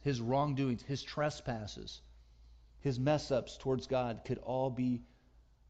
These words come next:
forgiven because of the blood of Jesus Christ that was spilled on the cross. And that man has these words to say as he passes by some water.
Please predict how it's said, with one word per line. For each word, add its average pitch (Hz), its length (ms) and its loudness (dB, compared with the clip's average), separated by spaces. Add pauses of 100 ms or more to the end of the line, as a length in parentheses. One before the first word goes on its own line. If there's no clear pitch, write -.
(140)
forgiven 123 440 4
because 117 320 0
of 113 100 -2
the 117 60 0
blood 120 240 2
of 110 60 -4
Jesus 113 320 -2
Christ 113 340 -4
that 117 120 -8
was 110 80 -10
spilled 123 340 -4
on 113 120 -2
the 107 40 -6
cross. 110 440 -4 (360)
And 113 140 -2
that 147 220 -2
man 135 420 -2 (600)
has 135 220 0
these 135 300 0
words 131 420 0
to 120 100 -6
say 117 380 -2 (540)
as 110 100 -6
he 123 80 0
passes 131 440 -4
by 131 240 0
some 127 260 -2
water. 110 480 -2